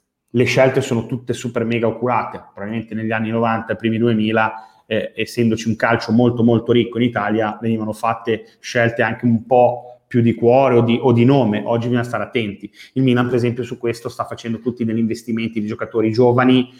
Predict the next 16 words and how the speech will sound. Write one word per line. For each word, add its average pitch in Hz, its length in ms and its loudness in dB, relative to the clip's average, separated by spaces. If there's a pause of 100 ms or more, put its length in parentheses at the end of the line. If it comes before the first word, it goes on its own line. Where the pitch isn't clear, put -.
(160)
forti, 123 840 2 (140)
ehm, 110 880 -2
con, 117 300 0
eh, 110 260 -8 (340)
una 120 240 2
storia 117 440 4
anche, 113 420 0
come 107 200 -4
dire, 113 180 0
di 110 60 -2
infortuni 110 600 -6 (120)
molto, 123 480 2
molto, 110 640 0 (100)
eh, 113 100 -10
favorevole. 120 760 2
Quindi, 120 380 0